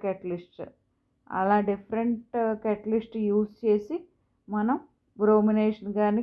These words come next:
క్లోరినేషన్ కానీ చేయొచ్చు అంటున్నారు. అప్లికేషన్స్, preparation of bromo acid ester, ఎన్బిఎస్ reacts with crotonate to form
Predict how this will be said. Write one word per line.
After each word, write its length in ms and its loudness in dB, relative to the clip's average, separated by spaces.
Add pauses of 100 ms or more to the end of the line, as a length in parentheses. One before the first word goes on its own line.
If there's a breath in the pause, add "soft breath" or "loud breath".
క్లోరినేషన్ 880 -2
కానీ 240 0 (680)
చేయొచ్చు 460 0 (100)
అంటున్నారు. 400 -6 (120)
అప్లికేషన్స్, 680 -4 (100)
preparation 640 0
of 80 -2 (100)
bromo 400 0 (220)
acid 320 -4 (120)
ester, 320 -14 (580)
ఎన్బిఎస్ 460 4 (100)
reacts 440 -2
with 220 -6
crotonate 600 -2
to 60 2 (140)
form 240 6